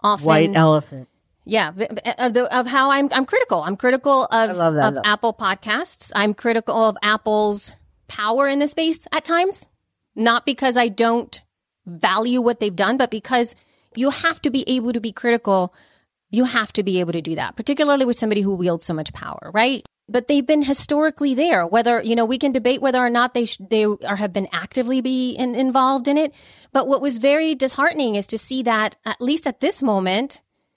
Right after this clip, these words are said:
Speaker 1: they were never even acknowledged. And if Apple, like, I just feel that they're so important. They're really important, whether you f-, want to or not. You need to hear from them as much as you need to hear from people like us, like me,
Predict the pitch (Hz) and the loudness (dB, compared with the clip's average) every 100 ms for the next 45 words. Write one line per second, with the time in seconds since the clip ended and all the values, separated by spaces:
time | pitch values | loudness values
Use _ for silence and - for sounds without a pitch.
0 | _ 262 294 320 311 302 311 302 285 262 | _ 0 2 4 4 4 2 2 2 2
1 | 240 262 339 330 185 - - - 240 247 | 0 0 0 0 -2 -4 -12 -4 0 0
2 | 233 - _ _ _ - 302 311 330 359 | 0 -8 _ _ _ -4 -2 0 -2 0
3 | 311 - _ _ - 233 233 - 285 254 | -2 -4 _ _ -12 -10 -8 -2 -2 -2
4 | - - 311 359 269 247 226 - - 269 | -4 -2 0 2 2 0 -4 -2 2 4
5 | 285 254 - 349 320 165 - - _ _ | 4 0 -2 -2 -2 -10 -18 -20 _ _
6 | 208 269 269 277 302 320 339 330 403 180 | 0 2 2 0 0 0 -2 -2 -4 -4
7 | - - - 247 269 302 247 294 - 226 | -12 -18 -2 2 2 2 2 -2 -2 -8
8 | 233 294 349 349 370 381 381 - - 220 | 0 0 0 0 0 0 -2 -4 -8 -2
9 | 285 320 349 349 311 440 349 233 170 160 | 2 2 2 0 0 -2 -2 -2 -4 -2
10 | 285 285 277 381 523 359 214 233 254 285 | -2 0 0 0 0 -2 -2 -2 -2 0
11 | 294 302 269 277 277 277 269 285 277 247 | 0 -2 -4 -4 -4 -4 -4 -2 0 0
12 | 254 330 - - 214 214 240 349 165 - | 0 -2 -4 -2 -2 0 2 0 0 -6